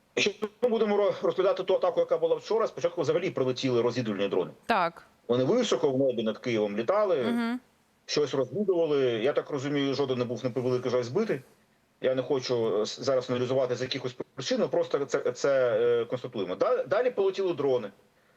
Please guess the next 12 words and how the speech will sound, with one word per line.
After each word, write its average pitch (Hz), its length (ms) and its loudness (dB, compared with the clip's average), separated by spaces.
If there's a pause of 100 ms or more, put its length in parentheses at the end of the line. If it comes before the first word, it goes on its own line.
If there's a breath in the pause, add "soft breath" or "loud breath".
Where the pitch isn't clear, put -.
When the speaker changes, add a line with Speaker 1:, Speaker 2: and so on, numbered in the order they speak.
(300 soft breath)
Speaker 1:
Причому 175 340 0
це 175 120 -2
десь 175 160 2
почалося 160 560 -2
о - 20 -2
восьмій 131 320 -2
годині 110 300 -2
вечора. 98 360 -2 (920)
Е, 127 420 4 (260)
приблизно 214 880 0 (800)
у, 180 80 -8 (680)
у, 202 100 -4